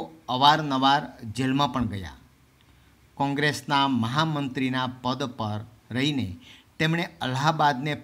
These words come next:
પ્રવૃત્તિ કેન્દ્ર બનાવ્યું હતું અને ત્યાં તેઓ કોંગ્રેસના બર્નાર્ડ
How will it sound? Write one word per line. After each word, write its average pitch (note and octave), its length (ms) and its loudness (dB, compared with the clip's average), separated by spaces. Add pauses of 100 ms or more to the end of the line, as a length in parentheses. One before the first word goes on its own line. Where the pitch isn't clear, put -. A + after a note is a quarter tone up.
પ્રવૃત્તિ C#3 420 -2
કેન્દ્ર B2 400 0
બનાવ્યું G#2+ 540 -2
હતું A2 260 -8 (1500)
અને D#3+ 160 0
ત્યાં F3+ 480 0
તેઓ E3 220 2 (140)
કોંગ્રેસના C#3+ 640 0
બર્નાર્ડ C3 680 -2